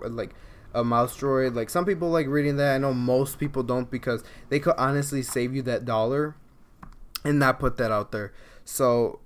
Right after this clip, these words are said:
oh my gosh, it was, it's a waste of paper. I was just reading and I was like, it was just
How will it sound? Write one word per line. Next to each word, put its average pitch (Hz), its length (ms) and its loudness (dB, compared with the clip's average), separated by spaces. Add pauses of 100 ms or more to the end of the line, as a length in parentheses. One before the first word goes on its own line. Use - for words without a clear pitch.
(120)
oh - 400 0
my - 200 -10
gosh, 71 420 -8 (100)
it 139 100 2
was, 151 300 4
it's 147 200 -2
a 139 80 -6
waste 156 260 2
of 143 100 -4
paper. 120 320 0
I 120 100 6
was 120 140 -2
just 127 160 -6
reading 120 360 -2
and 120 80 -2
I 117 40 0
was 117 160 -4
like, 117 220 -2 (920)
it 151 80 2
was 147 200 2
just 165 180 2